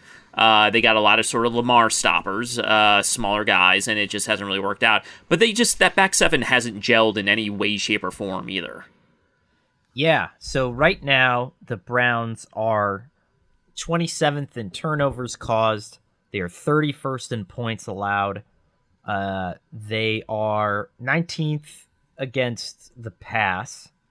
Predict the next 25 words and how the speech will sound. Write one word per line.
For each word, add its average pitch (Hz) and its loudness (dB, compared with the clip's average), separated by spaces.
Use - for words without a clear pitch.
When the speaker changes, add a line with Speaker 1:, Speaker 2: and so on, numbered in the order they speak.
Speaker 2:
Um, 101 -2
they 117 -6
are 104 -8
twenty-third 139 -4
against 110 -8
the 104 -10
run, 104 -4
but 123 -8
twenty-seventh 160 2
in 123 -6
yards 117 -4
per - -8
attempt, 90 -8
which 110 -16
I 104 -6
think 104 -12
is 95 -10
sort 104 -8
of 92 -10
a 92 -12
better 92 -4
measure 110 0
Speaker 1:
Mm-hmm. - -4
Speaker 2:
of 90 -10
this. 92 -8